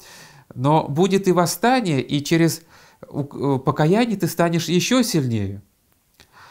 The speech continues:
И сказал им: «Когда я посылал вас без мешка и без сумы, и без обуви, имели ли вы в чём недостаток?» Они отвечали:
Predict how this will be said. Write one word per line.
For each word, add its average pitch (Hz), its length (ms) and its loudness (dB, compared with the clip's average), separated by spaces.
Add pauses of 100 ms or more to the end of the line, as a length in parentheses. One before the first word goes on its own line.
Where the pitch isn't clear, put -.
(800)
И 185 100 2
сказал 165 540 4
им: 101 140 -8 (560)
«Когда 170 320 2
я 233 140 6
посылал 208 600 4
вас 185 380 2
без 151 260 2
мешка 175 520 0 (120)
и - 60 -4
без 147 260 -2
сумы, 156 520 -2 (240)
и 147 100 -2
без 147 220 -2
обуви, 139 520 2 (300)
имели 220 420 2
ли 208 120 2
вы 190 140 2
в 190 80 -4
чём 196 220 0
недостаток?» 160 720 0 (460)
Они 139 240 0
отвечали: 131 680 -2